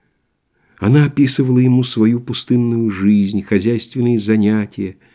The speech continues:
с нежностью сетовала на разлуку и призывала его домой в объятия доброй подруги. В одном из них она изъявляла ему свое беспокойство насчет здоровья маленького Владимира,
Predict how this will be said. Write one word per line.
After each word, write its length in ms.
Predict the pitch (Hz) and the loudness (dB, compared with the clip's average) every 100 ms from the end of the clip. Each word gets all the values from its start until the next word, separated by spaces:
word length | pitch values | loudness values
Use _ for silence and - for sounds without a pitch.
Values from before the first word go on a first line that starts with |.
| _ _ - - | _ _ -20 -18
с 140 | - 143 | 0 4
нежностью 580 | 160 143 147 - 151 | 6 4 2 0 0
сетовала 520 | 127 156 151 147 143 135 | 2 2 2 2 4 4
на 120 | 135 | 6
разлуку 600 | 131 110 123 160 156 131 | 4 2 0 0 4 4
и 60 | |
призывала 540 | 123 123 110 123 143 135 | 6 2 4 2 2 2
его 300 | 127 120 123 | 4 4 2
домой 400 | 117 113 143 120 | 2 2 0 2
в 80 | 117 | 0
объятия 540 | 101 107 123 123 120 | 2 0 -2 -2 0
доброй 380 | 107 107 104 104 | 2 0 0 -4
подруги. 680 | 104 98 107 101 82 - - _ _ _ _ _ _ _ _ _ _ _ _ _ _ - | -4 -4 0 0 -2 -10 -20 _ _ _ _ _ _ _ _ _ _ _ _ _ _ -6
В 60 | 120 | -2
одном 280 | 131 156 156 | 4 6 4
из 120 | 127 | 4
них 200 | 175 156 | 0 4
она 300 | 139 151 156 | 4 6 6
изъявляла 540 | 127 147 131 160 156 | 4 2 2 4 4
ему 180 | 151 156 | 4 4
свое 380 | 151 135 143 156 | 2 2 4 4
беспокойство 880 | 143 131 135 127 175 160 - 156 151 - - - | 2 -2 -2 2 4 4 0 -2 -2 -16 -20 0
насчет 420 | 113 120 165 151 | 0 2 2 2
здоровья 500 | 113 135 151 160 156 | 2 4 6 6 4
маленького 560 | 147 160 156 147 151 151 | 4 4 4 2 2 2
Владимира, 760 | 135 147 143 156 123 95 78 | 2 2 4 4 4 4 0